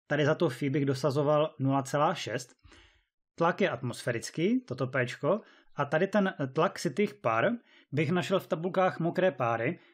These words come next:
pro teplotu dvacet stupňů. Takže z tohohle vztahu bych dostal, že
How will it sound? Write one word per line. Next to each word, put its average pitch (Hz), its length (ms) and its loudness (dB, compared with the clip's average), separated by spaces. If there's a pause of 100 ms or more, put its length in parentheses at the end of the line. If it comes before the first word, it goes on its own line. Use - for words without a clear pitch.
(120)
pro 175 140 0
teplotu 190 600 0
dvacet 135 320 -2
stupňů. 117 420 -10 (340)
Takže 143 340 0
z - 120 -14
tohohle 202 280 2
vztahu 139 580 0 (300)
bych 147 200 0
dostal, 156 440 2
že 151 340 2